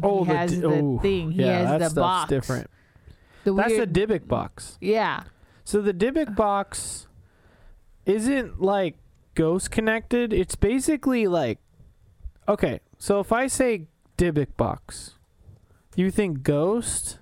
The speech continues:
Speaker 1: That's not correct. It's more like a cursed box. Okay. Now, why is it cursed? I don't exactly know what the point is. Um, but essentially, they found it, um, in,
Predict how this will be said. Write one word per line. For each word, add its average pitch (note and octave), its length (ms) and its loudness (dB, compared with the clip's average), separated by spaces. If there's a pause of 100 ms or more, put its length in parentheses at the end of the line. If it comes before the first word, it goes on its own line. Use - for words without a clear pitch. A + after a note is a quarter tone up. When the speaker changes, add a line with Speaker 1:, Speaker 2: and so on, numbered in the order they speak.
(160)
Speaker 1:
That's F3+ 220 0
not G#3 160 0
correct. - 520 -2 (380)
It's - 140 0
more C4 220 2
like C#4 180 -2
a F3 60 -6
cursed - 560 -2
box. - 520 -4 (1120)
Okay. C#3+ 440 0 (540)
Now, F#3+ 200 -2
why F#3+ 300 0
is A#3 160 -2
it A3 160 -2
cursed? G#3+ 580 -2
I F#3 120 0
don't G3+ 220 0
exactly F3 600 0
know D#3+ 540 0 (580)
what D#3+ 220 -2
the E3+ 80 2
point E3 400 -2
is. F3 420 -2 (560)
Um, D#3 720 0
but F3 260 -2
essentially, F3 960 0
they D#3 160 0
found E3 480 0
it, E3+ 340 0 (1120)
um, D#3+ 400 0
in, E3+ 180 -2